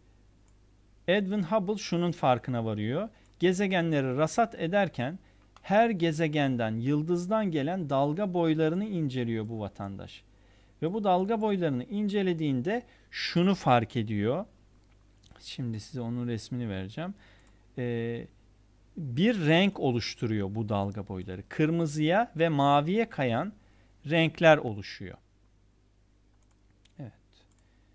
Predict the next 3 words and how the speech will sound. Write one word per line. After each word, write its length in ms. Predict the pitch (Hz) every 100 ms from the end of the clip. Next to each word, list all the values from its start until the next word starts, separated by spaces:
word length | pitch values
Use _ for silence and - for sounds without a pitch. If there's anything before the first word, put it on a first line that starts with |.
| _ _ _
Şimdi 840 | - - 110 95 107 127 127 127 143
göstereyim 680 | 117 98 - - 92 95 110
size. 360 | - 101 95